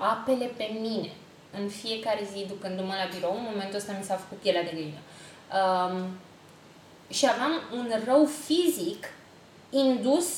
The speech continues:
de anxietatea care era complet irațională și, uh, n-avea niciun, nicio bază reală cum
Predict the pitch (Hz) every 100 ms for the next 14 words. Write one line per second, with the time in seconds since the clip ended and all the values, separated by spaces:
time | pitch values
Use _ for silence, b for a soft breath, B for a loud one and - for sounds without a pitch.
0 | - 240 254 254 247 - 226 220 240 262
1 | 247 226 214 214 220 220 208 214 214 202
2 | 190 190 190 185 185 185 190 - - -
3 | - 185 185 180 175 175 170 170 170 170
4 | - - 202 - - - - - - -
5 | - 214 208 208 208 214 220 - 208 196
6 | 190 185 202 202 190 170 185 165 165 156
7 | 151 151 151 -